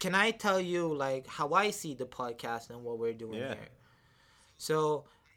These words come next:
Speaker 1: I see it as a way for us to gain leverage and to gain kind of, um, you know, build our own personal brands.
Speaker 2: Facts. And if, it's, it's
Speaker 1: And
Speaker 2: a sense of credibility as well, you know?
Speaker 1: Exactly, because I think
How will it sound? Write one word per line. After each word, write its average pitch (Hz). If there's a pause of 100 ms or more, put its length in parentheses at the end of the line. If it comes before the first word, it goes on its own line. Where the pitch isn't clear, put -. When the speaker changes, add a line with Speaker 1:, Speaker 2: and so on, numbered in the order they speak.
Speaker 1:
I 180
see 208
it 185
as 151
a 151
way 147
for 139
us 135
to -
gain 127
leverage 160 (360)
and 135
to -
gain 135 (140)
kind 139
of, 131 (160)
um, 120 (100)
you 135
know, 131
build 147
our 135
own 131
personal 123
brands. 113
Speaker 2:
Facts. -
And 113
if, 120
it's, 117
it's 120
Speaker 1:
And 139
Speaker 2:
a 120
sense 120
of 117
credibility 104
as 90
well, 87
you 80
know? 95 (1200)
Speaker 1:
Exactly, 139
because 156
I 151
think 190